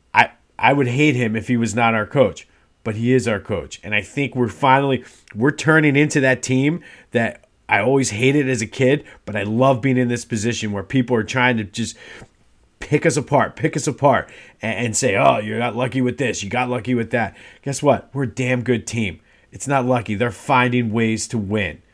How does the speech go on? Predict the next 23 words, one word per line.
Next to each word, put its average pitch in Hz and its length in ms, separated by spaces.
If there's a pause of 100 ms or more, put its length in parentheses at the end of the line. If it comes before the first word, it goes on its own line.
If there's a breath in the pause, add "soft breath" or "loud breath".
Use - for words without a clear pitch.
(360 soft breath)
They're, 110 220
they're, 104 260
they're 107 380
make-, 127 600
taking 147 280
advantage 131 380
of 123 60
mistakes 113 480
the 123 120
other 117 140
teams 117 280
are 110 80
making 113 320
that 107 120
they're 127 120
forcing 160 400
them 151 180
into 180 220
making. 98 380 (320 loud breath)
The 135 100
interception 170 560
and 123 160
the, 127 40